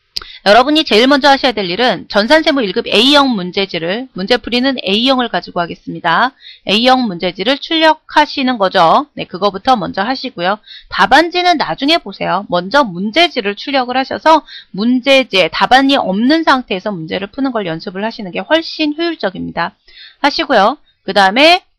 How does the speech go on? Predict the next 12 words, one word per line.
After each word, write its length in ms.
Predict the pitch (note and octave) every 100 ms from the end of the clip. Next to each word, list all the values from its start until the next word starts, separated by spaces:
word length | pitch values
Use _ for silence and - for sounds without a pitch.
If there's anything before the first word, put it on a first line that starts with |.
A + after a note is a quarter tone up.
| _
뭐 120 | F3
하셔야 260 | G3 G#3+ F#3
돼요? 300 | F3 A#3+ D#4
설치는 640 | - F#4 F#4 - F4 E4+ B3
이렇게를 560 | F#3 F#3+ - F#3+ A3+
제가 220 | G3 E3+
이렇게 240 | E3 F3+ D#3+
열어놨어요. 680 | D#3 G#3 B3 F3+ - - - _ -
이거 160 | -
조금 260 | F3+ - C#4
이따 160 | G#3
보시고요. 640 | F#3+ F#3 F#3+ F3+ F3 F3+